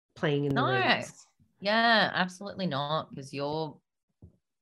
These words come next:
Speaker 2: spending more money, they're taking more time. It's just, it's not a good match. That's why if, if, you know, especially with social media, if you've done all of that, if you know exactly how it works, you can just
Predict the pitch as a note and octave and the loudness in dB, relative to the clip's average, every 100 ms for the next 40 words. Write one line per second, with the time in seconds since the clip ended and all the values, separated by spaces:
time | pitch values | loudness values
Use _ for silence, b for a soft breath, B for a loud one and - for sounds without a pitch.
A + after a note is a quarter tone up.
0 | _ C3 - - - D#3 C#3+ C3 C#3 E3 | _ -20 -20 -10 -4 -4 -4 -4 -2 0
1 | D3+ D3 C#3+ D3 D3 C#3 C3+ D#3 F3+ F3 | 0 -2 -4 -6 -8 -4 0 0 -2 -4
2 | E3 F3 E3+ D#3 D#3+ D#3+ - C3 C#3 D3 | -4 -4 -4 -4 -8 -10 -6 -4 -4 -4
3 | D3+ - - E3+ - - b b b b | -10 -10 -8 -8 -10 -20 b b b b
4 | b b b _ _ _ F#3+ F#3+ G#3 G3 | b b b _ _ _ -6 -4 0 0
5 | F#3+ F3+ E3 F3 F#3+ - - - - - | 0 -2 2 4 2 -2 -12 -18 -18 -20
6 | - E3 D#3 D3+ F3 E3+ - _ - E3 | -10 -4 -4 -4 -10 -12 -12 _ -10 -8
7 | D3 - A#3 A3+ F#3 - D3 C#3 C#3+ B2+ | -8 -4 -4 -2 -4 -2 -4 -4 -8 -8
8 | B2 C#3+ - - - G3 G#3 A3+ A#3 F3+ | -6 -8 -10 -18 -6 -2 0 2 2 2
9 | - C#3 B2+ - C#3+ C3 - F#3+ A#3 G#3 | 0 0 0 -4 -8 -8 -2 0 0 -2
10 | E3+ C#3 - C3+ C3 F2+ - - D#3+ D#3+ | -2 0 -2 -6 -6 -8 -12 -12 -12 -10
11 | D#3 D3 D#3+ C#3+ - | -8 -8 -8 -10 -12